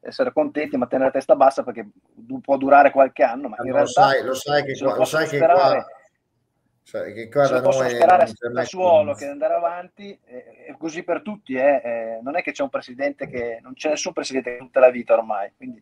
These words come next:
Speaker 1: godiamoci il momento, ma noi abbiamo una società seria,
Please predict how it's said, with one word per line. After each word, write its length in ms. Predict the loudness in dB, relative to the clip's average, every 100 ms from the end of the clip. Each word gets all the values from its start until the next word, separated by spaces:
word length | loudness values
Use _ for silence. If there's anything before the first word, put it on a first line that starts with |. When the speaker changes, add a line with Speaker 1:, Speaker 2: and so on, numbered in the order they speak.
| _
Speaker 1:
godiamoci 540 | -2 4 6 6 6
il 60 | 4
momento, 340 | 4 2 0
ma 100 | 0
noi 140 | 2 2
abbiamo 220 | 2 0
una 100 | -2
società 480 | -8 2 4 4 0 _ _ _
seria, 520 | 4 6 6 4